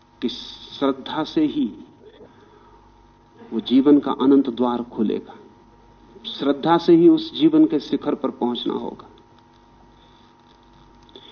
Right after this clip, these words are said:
ये इसका अभिप्राय है, इसका अंतिम सूत्र अभिप्राय का।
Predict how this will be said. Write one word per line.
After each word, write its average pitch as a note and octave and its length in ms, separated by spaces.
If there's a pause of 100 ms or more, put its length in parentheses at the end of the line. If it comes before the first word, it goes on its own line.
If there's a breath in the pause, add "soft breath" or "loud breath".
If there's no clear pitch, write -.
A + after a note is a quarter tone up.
(200 loud breath)
ये E3 240
इसका - 340 (140)
अभिप्राय C#3+ 560
है, - 220 (2250 soft breath)
इसका G3 260 (180)
अंतिम C#3 340 (720)
सूत्र - 480 (200)
अभिप्राय C3 500
का। F#3+ 180